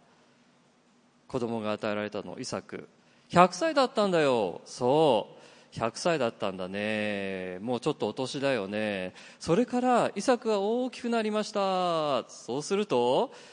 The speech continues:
さらに親は年取るんだよね。<laughs> 親はね。そうなの。でね、アブラハムは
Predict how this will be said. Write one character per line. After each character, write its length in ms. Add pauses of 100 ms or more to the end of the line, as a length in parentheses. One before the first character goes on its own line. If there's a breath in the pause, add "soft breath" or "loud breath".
(140 loud breath)
さ 200
ら 140
に 140
親 300
は 160
年 220
取 120
る 80
ん 60
だ 80
よ 60
ね。 360
<laughs> 60
親 200
は 140
ね。 260 (460 loud breath)
そ 220
う 20
な 160
の。 260 (160)
で 160
ね、 420
ア 120
ブ 140
ラ 100
ハ 120
ム 160
は 420